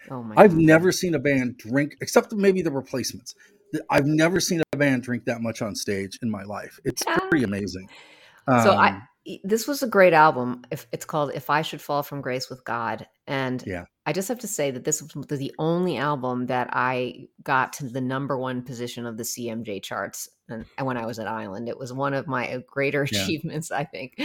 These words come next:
Speaker 1: But, um,
Speaker 2: <laughs>
Speaker 1: this was such a wonderful album, and, uh,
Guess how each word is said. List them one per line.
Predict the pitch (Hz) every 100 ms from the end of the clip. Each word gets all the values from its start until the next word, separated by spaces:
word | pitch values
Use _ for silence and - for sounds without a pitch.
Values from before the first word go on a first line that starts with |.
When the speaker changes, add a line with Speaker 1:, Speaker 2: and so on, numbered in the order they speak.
| 320 302 - -
Speaker 1:
But, | 156 160
um, | 127 151 147 - - -
Speaker 2:
<laughs> | - -
Speaker 1:
this | 202 214
was | 330 302
such | 254 254
a | 277 226
wonderful | 175 180 185 190 196 175
album, | 127 202 208 139 139 139 -
and, | 151 147 147 - _ _ _ _ _ -
uh, | 147 131 120